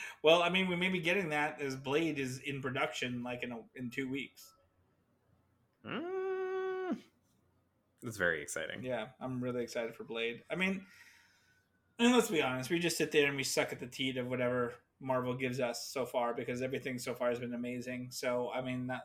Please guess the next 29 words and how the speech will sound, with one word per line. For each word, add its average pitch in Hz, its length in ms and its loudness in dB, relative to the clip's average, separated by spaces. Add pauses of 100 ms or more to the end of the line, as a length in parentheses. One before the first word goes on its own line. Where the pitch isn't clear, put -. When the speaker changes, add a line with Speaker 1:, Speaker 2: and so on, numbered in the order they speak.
Speaker 1:
I'm 131 80 -10
not 123 180 -6
complaining. 127 540 -8 (160)
I, 127 260 -6
I 131 40 -4
love 131 240 0
Hawkeye. 123 520 2
I 120 60 -2
love 120 300 -4 (420)
Miss 123 160 -6
Marvel. 131 480 2
I 117 100 -2
love 117 220 -8
Moon 139 220 -4
Knight. 131 360 -2
I 123 60 -6
love 123 300 -6
everything 127 340 -2
we've 120 160 -6
gotten. 113 340 -6
I'm 120 220 -16
very 127 180 0
thankful 113 460 -8
for - 60 -20
the 113 140 -14 (100)
era 120 240 -4
we 117 80 -8
live 117 220 -8
in. 120 180 -14